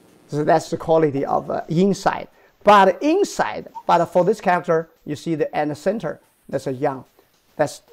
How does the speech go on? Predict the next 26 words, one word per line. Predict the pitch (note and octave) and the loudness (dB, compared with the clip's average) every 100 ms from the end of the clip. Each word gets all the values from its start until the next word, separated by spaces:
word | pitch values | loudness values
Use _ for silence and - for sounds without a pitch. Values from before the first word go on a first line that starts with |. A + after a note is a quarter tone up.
| - C#4+ - | -20 -20 -20
the, | - - _ | -14 -14 _
the | F#3+ | 0
water | E3 G3+ F#3 | 2 4 2
always | - G3 F3 D3 - | 4 4 4 0 -4
flowing. | - C3+ C3 C3 - A#2+ _ _ _ _ _ _ _ _ - - - - _ | -10 -2 -2 -2 -6 -12 _ _ _ _ _ _ _ _ -20 -20 -20 -20 _
So | - - D3+ C#3+ - | -20 0 2 2 -2
there | D#3 D#3 D3 | 0 0 4
always | G#3+ G#3+ E3+ | 4 4 4
a | D3+ | -2
force. | - - A3+ C#3 - - _ _ - | -6 -4 -2 -2 -4 -18 _ _ -20
So | - C3+ | -10 -2
that's | D3 D3+ | -2 -2
the | - | -6
yang | C3+ D#3 D3 | -4 -2 -2
side. | C#3+ - - - _ _ _ | -4 -6 -8 -16 _ _ _
So | - E3+ E3 | 2 2 4
there's | E3+ D#3+ | 0 2
a, | E3 | 0
and | - D3+ D3 | 0 -2 0
I'm | D#3+ | 0
gonna | E3 | 0
introduce | E3+ E3+ D#3+ D#3 | 0 -2 -4 -2
another | D#3 D3+ D3 | -2 -2 -4
concept | D3 D#3+ D#3 C#3+ - | -6 -8 -6 -8 -8
for | - | -10
you. | C#3+ | -10